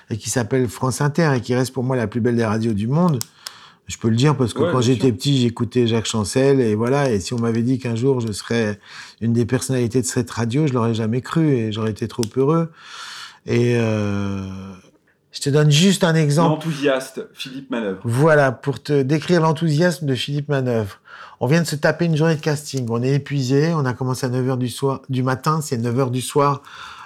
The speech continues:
Speaker 1: On a le maquillage qui coule, on est crevé, on a les projets dans la gueule. Et ils sont encore en train de, d'interroger un candidat avant de nous l'envoyer. Donc, on est en position et on l'attend. On dit, « Mais qu'est-ce que vous foutez ? » « Oui, attendez et tout. » Tu sais, ils font toujours des,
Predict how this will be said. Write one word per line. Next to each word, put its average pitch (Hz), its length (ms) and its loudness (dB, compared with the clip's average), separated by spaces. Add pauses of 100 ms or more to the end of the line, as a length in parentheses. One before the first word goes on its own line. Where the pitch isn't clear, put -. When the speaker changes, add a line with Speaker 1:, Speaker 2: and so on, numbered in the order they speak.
Speaker 1:
On 127 120 -2
a 131 80 4
le 131 40 2
maquillage 139 500 2
qui - 180 -4
coule, 127 300 0
on 113 100 2
est 117 140 -2
crevé, 127 440 0
on 110 120 0
a 101 80 0
les 98 120 0
projets 135 340 -2
dans 123 120 0
la 104 160 0
gueule. 107 480 0 (320)
Et 120 60 -2
ils 117 60 -2
sont 156 140 0
encore 165 360 4
en 180 160 2
train 160 340 0
de, 113 180 0
d'interroger 147 800 2
un 143 100 2
candidat 139 800 0 (320)
avant 127 260 2
de 147 60 8
nous 151 160 8
l'envoyer. 151 560 6
Donc, 120 260 -2
on 131 120 0
est 135 80 2
en 131 100 2
position 156 800 -2 (440)
et 127 80 4
on 147 100 6
l'attend. 170 380 4
On 180 40 4
dit, « 147 120 2
Mais 156 140 2
qu'est-ce 185 200 0
que 180 60 2
vous 185 80 2
foutez ? » « 180 460 2
Oui, 190 280 4
attendez 165 540 2
et 143 80 -4
tout. » 165 320 0
Tu 123 100 -10
sais, 156 300 0
ils 143 80 0
font 127 180 -6
toujours 131 360 0
des, 110 280 -2